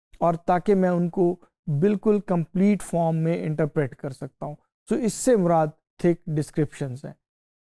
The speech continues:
फिर उसी तरह, जैसे पहले भी मैंने एक और जगह जिक्र किया कि iterative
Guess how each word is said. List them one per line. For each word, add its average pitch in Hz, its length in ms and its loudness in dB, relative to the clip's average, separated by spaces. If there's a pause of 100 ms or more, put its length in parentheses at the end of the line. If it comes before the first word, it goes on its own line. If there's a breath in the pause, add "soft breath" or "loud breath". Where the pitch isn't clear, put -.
(240)
फिर 247 160 2
उसी 269 180 4
तरह, 214 260 2
जैसे 202 300 0
पहले 185 320 2
भी 180 120 0
मैंने 170 360 -2
एक 175 220 -4
और 165 280 0
जगह 151 260 -2
जिक्र 147 300 -6
किया 156 280 -6
कि 165 140 -8
iterative 170 680 0